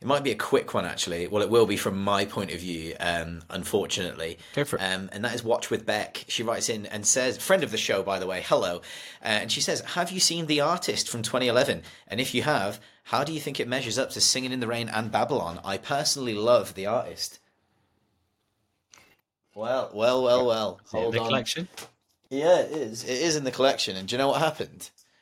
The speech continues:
Speaker 1: Let me tell you something about The Artist, right? Oof. Seven baftas of winner seven baftas, best film. Sorry, I'm all over the place. I'm doing, I'm doing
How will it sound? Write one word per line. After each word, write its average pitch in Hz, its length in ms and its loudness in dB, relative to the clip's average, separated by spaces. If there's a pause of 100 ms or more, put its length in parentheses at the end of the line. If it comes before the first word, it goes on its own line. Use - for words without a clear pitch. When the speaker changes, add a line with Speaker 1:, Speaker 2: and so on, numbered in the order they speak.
(180)
Speaker 1:
Let 127 140 -4
me 135 80 -4
tell 131 180 2
you 131 120 2
something 117 280 -2
about 110 200 2
The 98 100 -2
Artist, 104 380 -2
right? 92 280 -2 (400)
Oof. - 340 -2 (760)
Seven 151 360 2
baftas 107 540 0
of 85 160 -10
winner 135 220 2
seven 139 320 4
baftas, - 460 2
best 113 220 0
film. 101 340 0 (180)
Sorry, 98 200 0
I'm 110 100 2
all 110 120 2
over 107 120 4
the 104 80 -4
place. 113 160 0
I'm 110 100 -2
doing, 143 280 4
I'm 120 160 -2
doing 110 400 2